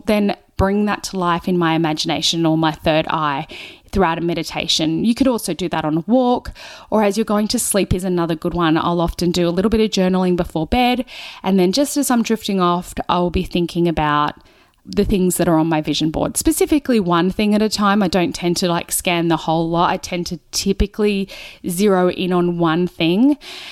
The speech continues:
and just keep that front of mind, as I said. Having a vision board is deeply powerful for being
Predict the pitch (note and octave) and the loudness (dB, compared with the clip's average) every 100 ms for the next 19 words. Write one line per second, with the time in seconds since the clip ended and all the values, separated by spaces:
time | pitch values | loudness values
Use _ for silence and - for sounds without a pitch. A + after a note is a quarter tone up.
0 | - - A#3+ A#3+ B3 D#4 - D#4+ D4+ B3 | -20 -6 -2 0 0 0 0 0 2 0
1 | - - G3+ F#3 F3+ - F3+ E3+ F3 E3+ | -2 -4 0 0 -2 -4 -4 0 0 2
2 | D#3 D#3 D#3+ D#3+ D#3+ - - E3+ - - | 2 0 0 -4 -4 -4 -4 -2 -2 -6
3 | - - - _ - - - - B3+ D4+ | -10 -14 -20 _ -20 -20 -4 0 2 4
4 | D#4 B3 C4 C#4+ B3 A3 G#3+ G#3 G#3 G#3+ | 2 2 2 2 2 2 0 0 0 0
5 | F#3+ - - - A3+ A3+ G3+ F#3+ - F3+ | 0 -8 -6 0 2 2 0 -2 -2 0
6 | D3+ D3 - - - - G3 F#3+ F#3+ F#3+ | 0 -2 -4 -4 -4 -4 -2 0 0 2
7 | F3+ F3+ | 2 0